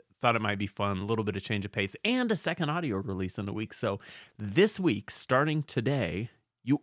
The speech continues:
only have Friday, Saturday, Sunday, Monday. You only have about four days until you get our next audio.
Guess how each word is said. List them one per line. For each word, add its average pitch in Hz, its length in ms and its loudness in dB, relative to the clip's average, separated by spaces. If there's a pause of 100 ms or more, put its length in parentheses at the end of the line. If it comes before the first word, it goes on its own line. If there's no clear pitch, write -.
only 196 380 2
have 131 580 0 (580)
Friday, 123 240 0
Saturday, 120 340 0
Sunday, 113 260 0
Monday. 113 200 2
You 143 160 4
only 208 220 2
have 202 100 2
about 127 240 -4
four 139 320 0
days 107 640 -2 (120)
until 123 220 2
you 107 160 0
get 110 160 0
our 101 100 2
next 95 280 -2
audio. - 400 -8